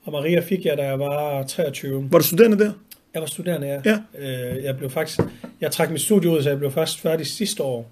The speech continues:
Speaker 2: Okay.
Speaker 1: hvor hun stadig var... Hun må have været tre år der.
Speaker 2: Ja.
Speaker 1: Øhm, og det var, altså, på den måde, du ved, der er mange, øh, teorier omkring, hvorvidt man skal få børn, mens man er studerende eller ej. Du kan høre folk, der siger det ene eller det andet. Helt personligt kan jeg kun anbefale det, fordi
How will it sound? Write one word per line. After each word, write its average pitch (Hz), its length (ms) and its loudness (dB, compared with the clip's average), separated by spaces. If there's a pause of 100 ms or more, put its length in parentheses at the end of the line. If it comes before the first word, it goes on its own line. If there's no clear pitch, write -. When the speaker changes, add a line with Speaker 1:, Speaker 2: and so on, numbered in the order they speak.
(100)
Speaker 2:
Okay. 175 180 -4 (160)
Speaker 1:
hvor 147 100 -10
hun 135 120 -4
stadig 147 300 -6
var... 135 380 -6 (100)
Hun 139 140 -10
må 135 60 -6
have 135 80 -4
været 135 140 -4
tre 147 220 -6
år 127 60 -4
der. 127 180 -8 (180)
Speaker 2:
Ja. 208 120 0 (600)
Speaker 1:
Øhm, 131 840 -2 (100)
og 135 160 -6
det 175 120 4
var, 165 360 6
altså, 147 220 -2
på 165 80 -6
den 208 140 6
måde, 202 240 8 (320)
du 190 80 -4
ved, 165 100 0 (100)
der 175 60 2
er 160 60 4
mange, 170 420 4
øh, 143 340 4
teorier 170 400 6
omkring, 143 420 -2
hvorvidt 143 280 -4
man 143 100 -4
skal 135 180 -8
få 151 60 -6
børn, 143 240 0
mens 135 180 -6
man 139 60 -8
er 131 60 -4
studerende 147 360 -4
eller 127 140 -6
ej. 123 80 -4
Du 127 80 -10
kan 143 140 -6
høre 147 120 0
folk, 147 180 -2
der 139 60 -4
siger 139 200 -4
det 139 140 -4
ene 147 100 -2
eller 135 140 -4
det 127 60 -8
andet. 131 200 -2 (460)
Helt 208 180 2
personligt 151 360 0
kan 151 60 -2
jeg 139 80 -2
kun 147 120 -4
anbefale 135 460 -6
det, 120 160 -10
fordi 139 300 -6